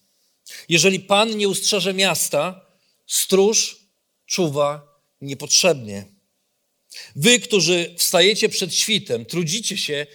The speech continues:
mimo że zapadł zmierzch i spożywacie ciężko zapracowany chleb, na nic wam to, tego, którego kocha, on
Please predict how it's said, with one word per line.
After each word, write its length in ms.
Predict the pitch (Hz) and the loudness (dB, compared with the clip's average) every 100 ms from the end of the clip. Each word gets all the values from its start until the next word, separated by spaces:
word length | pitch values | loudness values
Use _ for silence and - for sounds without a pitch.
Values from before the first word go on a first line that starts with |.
| - 156 | -18 -4
mimo 340 | 214 214 190 | -2 0 -4
że 220 | 139 170 | -2 -4
zapadł 360 | 147 160 170 139 | -2 -2 -2 -6
zmierzch 600 | 139 196 185 127 - - - - | -6 -2 -2 0 -2 -4 -20 -6
i 100 | 180 | -4
spożywacie 680 | - 185 175 190 220 208 | -2 -2 2 2 2 -2
ciężko 680 | 156 220 240 - - 220 - 143 | -4 -4 -2 -4 -4 -4 -6 -8
zapracowany 880 | 151 175 185 - 165 185 190 185 | -6 -4 -6 -6 -6 -4 -4 -6
chleb, 520 | 147 - 160 131 - - _ | -8 -2 0 0 -2 -20 _
na 300 | 170 202 220 | -2 0 0
nic 380 | 180 139 - - 120 | -2 -6 -8 -8 -2
wam 300 | 135 123 104 | 0 0 -4
to, 300 | 131 139 - _ _ - | -4 -4 -8 _ _ -2
tego, 340 | 214 214 220 | 2 4 2
którego 460 | 214 - 190 170 156 | 0 -4 -2 -2 -4
kocha, 680 | - 254 247 - 104 107 _ _ _ _ _ _ _ | -4 -4 -4 -6 -12 -14 _ _ _ _ _ _ _
on 380 | 185 180 139 131 | 4 4 2 -6